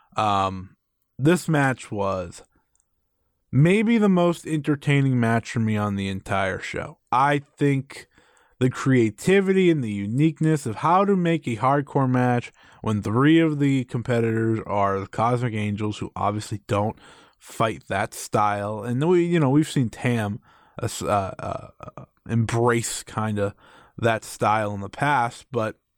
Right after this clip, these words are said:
for the most part, how can they go in there and match Prominence?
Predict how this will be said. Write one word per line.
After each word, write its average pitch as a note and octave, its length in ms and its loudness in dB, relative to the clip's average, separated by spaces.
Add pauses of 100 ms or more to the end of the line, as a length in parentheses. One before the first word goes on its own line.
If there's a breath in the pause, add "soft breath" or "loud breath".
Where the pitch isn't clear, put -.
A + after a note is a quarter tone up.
(100)
for B3+ 120 -2
the B3+ 80 4
most C3+ 300 2
part, G#2+ 300 -2 (1040)
how E3+ 200 2
can D#3+ 280 0
they D3 180 4
go C3 260 2
in B2+ 120 -2
there A#2 240 -2
and G2+ 180 -6
match G#2+ 320 -4
Prominence? G2+ 560 -4